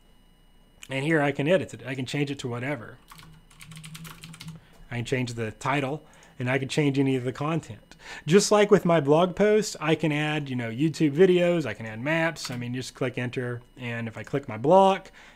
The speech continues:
I can add all kinds of things to make it custom to my business. You know, I can add a contact form, I could add a,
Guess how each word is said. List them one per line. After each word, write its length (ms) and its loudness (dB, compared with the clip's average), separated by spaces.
I 120 -8
can 140 -4
add 180 -2
all 280 4
kinds 400 0
of 100 -2
things 460 -6
to 100 -6
make 220 -2
it 120 -10
custom 500 -6
to 80 -10
my 160 -4
business. 540 -8
You 80 -14
know, 60 -12
I 20 -16
can 120 -12
add 100 -10
a 60 -14
contact 460 -2
form, 360 -8
I 80 -8
could 140 -12
add 160 -8
a, 140 -6